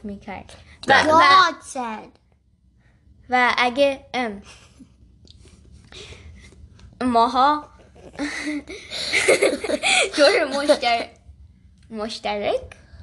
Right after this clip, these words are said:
Speaker 2: مشتری.
Speaker 1: مشتری می‌رفتن، ریوالو نمی‌کردن دور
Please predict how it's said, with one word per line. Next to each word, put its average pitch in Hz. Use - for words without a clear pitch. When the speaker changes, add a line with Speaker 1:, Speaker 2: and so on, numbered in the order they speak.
Speaker 2:
مشتری. 85
Speaker 1:
مشتری 247
می‌رفتن، 233
ریوالو 285
نمی‌کردن 214
دور 202